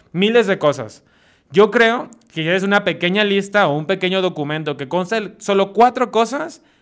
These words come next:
ya le hiciste y tienes todo para arrancar o hacer ese kickoff de manera correcta. ¿Cuáles son estas cuatro cosas?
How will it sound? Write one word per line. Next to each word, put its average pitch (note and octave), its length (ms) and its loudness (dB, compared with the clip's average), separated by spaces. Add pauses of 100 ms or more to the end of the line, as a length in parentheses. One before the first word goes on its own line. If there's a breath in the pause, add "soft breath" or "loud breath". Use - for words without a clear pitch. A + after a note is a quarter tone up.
ya E3 200 2
le G3 120 4
hiciste G3+ 380 -2
y A3 40 -2
tienes F#3 360 -4
todo G3 280 0
para E3 160 0
arrancar C#3 600 -2
o F3 60 -2
hacer E3 200 0
ese E3+ 200 -6
kickoff F3+ 460 -2
de E3 100 -2
manera C#3+ 400 -2
correcta. B2+ 520 -4 (1160 soft breath)
¿Cuáles G#3 240 4
son A3 80 0
estas G#3+ 260 0
cuatro F#3 320 2
cosas? B2+ 420 -2